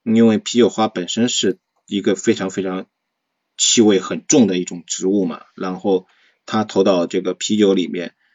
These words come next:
会带各种不一样的啤酒花的这个气味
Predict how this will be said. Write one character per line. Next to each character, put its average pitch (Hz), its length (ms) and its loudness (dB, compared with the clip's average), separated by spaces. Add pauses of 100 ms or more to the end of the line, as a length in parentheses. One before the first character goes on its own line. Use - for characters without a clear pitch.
(120)
会 - 160 -2
带 131 400 -2 (140)
各 123 140 2
种 90 320 -6
不 117 120 0
一 95 100 -2
样 110 240 2
的 85 260 -8
啤 - 140 -12
酒 98 140 -2
花 95 220 -8
的 92 320 -10 (120)
这 92 160 -6
个 - 320 -12 (540)
气 - 260 4
味 98 340 4